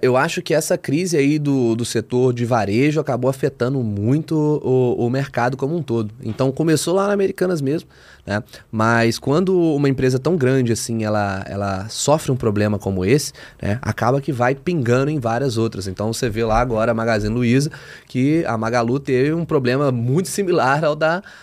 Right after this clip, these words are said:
da Americanas, né? O prode-, problema contábil ali. Então, esse tipo de coisa acontece, né? Quando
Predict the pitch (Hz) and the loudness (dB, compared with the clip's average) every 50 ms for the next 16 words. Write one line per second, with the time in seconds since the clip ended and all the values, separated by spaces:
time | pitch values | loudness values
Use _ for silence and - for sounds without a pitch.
0 | - _ - 135 143 147 143 156 - - 180 160 160 156 123 - - - - 107 | -20 _ -4 -2 0 0 0 -2 0 0 0 0 0 0 -2 -4 -6 -8 -4 -2
1 | 117 120 117 - 117 107 110 107 - - - 127 120 110 110 113 117 117 - 143 | 0 0 2 0 0 0 0 -2 -4 -6 -2 0 0 2 2 0 0 -2 -2 -4
2 | 151 156 - 131 131 131 143 147 156 156 127 107 104 - - - - - - - | -4 -2 0 0 0 0 0 0 -2 -2 -2 -4 -6 -8 -16 -20 -20 -20 -20 -20
3 | - _ - 117 110 104 - 120 123 143 151 147 143 139 131 127 117 110 101 98 | -16 _ -4 -4 -4 -2 0 2 2 4 4 4 4 4 4 4 2 2 0 0
4 | 95 101 98 - - - - - 139 - - - 170 165 - 156 170 165 175 175 | -2 -4 -6 -10 -16 -16 -14 -12 -10 -10 -6 -6 -6 -6 -2 0 2 2 2 2
5 | 180 185 - 143 131 117 - - 95 104 117 117 - - 104 117 139 165 160 160 | 0 0 2 2 2 2 2 0 -2 -4 -4 -4 -6 -4 -2 0 0 2 2 2
6 | 165 170 165 | 2 0 0